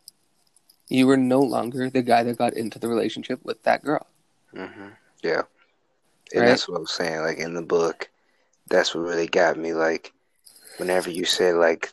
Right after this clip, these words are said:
Speaker 2: the girl wasn't the girl I first got with, like, like, that really hit me,
Speaker 1: Mm.
Speaker 2: like, 'cause it's true. Like, that's not the same person I got with.
Speaker 1: No.
Speaker 2: Like, 'cause I'm telling you, like, the vibe was different.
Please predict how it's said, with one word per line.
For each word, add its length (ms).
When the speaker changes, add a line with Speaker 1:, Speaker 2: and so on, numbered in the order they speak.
Speaker 2:
the 80
girl 400
wasn't 320
the 80
girl 260
I 40
first 320
got 280
with, 280
like, 280
like, 240
that 220
really 240
hit 260
me, 100
Speaker 1:
Mm. 80
Speaker 2:
like, 240
'cause 160
it's 160
true. 400
Like, 340
that's 200
not 260
the 100
same 260
person 360
I 80
got 300
with. 200
Speaker 1:
No. 200
Speaker 2:
Like, 160
'cause 160
I'm 140
telling 360
you, 100
like, 220
the 80
vibe 360
was 120
different. 500